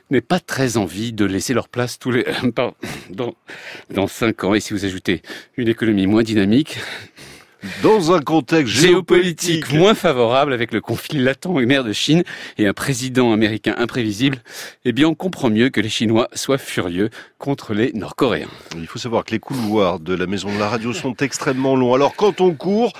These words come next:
Speaker 2: <laughs> on est essoufflé et ça devient difficile au micro. Anthony, ce qui pourrait aussi, euh, finalement, être une colère de façade, comme souvent, hein.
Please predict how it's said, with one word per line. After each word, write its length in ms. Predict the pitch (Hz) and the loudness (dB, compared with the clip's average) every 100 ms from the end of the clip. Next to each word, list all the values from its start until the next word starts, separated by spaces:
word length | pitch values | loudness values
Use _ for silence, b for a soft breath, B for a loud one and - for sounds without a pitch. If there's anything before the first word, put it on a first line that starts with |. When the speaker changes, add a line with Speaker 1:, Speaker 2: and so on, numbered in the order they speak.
| B | B
Speaker 2:
<laughs> 260 | 135 113 - | -8 -6 0
on 120 | 196 143 | 0 2
est 220 | 202 160 | -2 0
essoufflé 640 | 147 131 127 113 - 127 156 220 196 160 | 2 2 2 0 2 2 2 -2 -12 -8
et 60 | 107 | -2
ça 140 | - | 0
devient 280 | 107 98 131 | 0 -2 -4
difficile 500 | 113 95 107 - 131 | -6 -8 -8 -6 -4
au 60 | 98 | 0
micro. 520 | 110 147 - 110 92 | 0 -2 -2 0 0
Anthony, 560 | - 170 175 170 151 - B B - | 2 2 4 4 4 0 B B -10
ce 100 | - | -8
qui 140 | 277 | -8
pourrait 400 | 233 254 220 180 | -2 2 4 4
aussi, 460 | 160 - 156 180 190 | 0 -2 -4 -2 0
euh, 100 | 135 | 0
finalement, 520 | - 123 110 151 190 | -2 -2 0 0 0
être 180 | 135 135 | -2 -4
une 280 | 135 123 | -2 -4
colère 360 | 113 131 123 127 | 0 0 2 0
de 140 | 110 | -2
façade, 320 | 104 104 226 190 | -4 -2 -2 0
comme 180 | 208 | -2
souvent, 520 | 170 185 127 117 92 | -2 -6 0 0 0
hein. 100 | 87 | -6